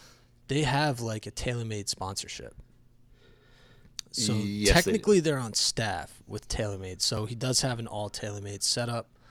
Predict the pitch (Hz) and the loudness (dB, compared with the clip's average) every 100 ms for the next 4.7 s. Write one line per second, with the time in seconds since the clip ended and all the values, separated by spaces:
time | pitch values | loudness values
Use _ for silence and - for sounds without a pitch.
0 | - - - - - 107 104 110 123 139 | -20 -20 -20 -14 -8 -6 -6 -8 -4 -2
1 | 143 135 127 139 - - - - - 143 | 0 -2 0 0 -2 -4 -18 -20 -18 -6
2 | 120 127 - - 127 123 123 120 117 - | 0 2 2 0 -4 0 0 0 -4 -2
3 | 135 123 135 123 - 135 - 131 - 123 | -2 -2 -2 -4 -2 -2 0 -2 -2 -6
4 | 107 117 113 104 104 98 | -4 0 0 0 -6 -10